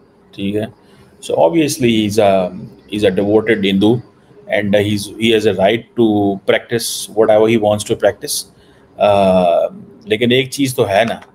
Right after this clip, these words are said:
कि मोदी साहब का जो कद है वो बहुत ऊपर निकल गया, वो even कि आरएसएस, बीजेपी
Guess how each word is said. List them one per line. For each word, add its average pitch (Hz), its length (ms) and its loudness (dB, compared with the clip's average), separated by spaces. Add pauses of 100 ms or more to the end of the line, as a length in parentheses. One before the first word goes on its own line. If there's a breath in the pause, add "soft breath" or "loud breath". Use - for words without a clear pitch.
(420 soft breath)
कि 120 80 -6
मोदी 117 420 2
साहब 143 280 -2
का 127 100 0
जो 123 120 0
कद 123 380 -2
है 95 280 -2 (400)
वो 110 60 -4
बहुत 120 340 0
ऊपर 113 200 0
निकल 95 280 -8
गया, 82 160 -10 (880 soft breath)
वो 127 220 2
even 123 320 2
कि 123 80 -2
आरएसएस, 117 760 0
बीजेपी 117 880 0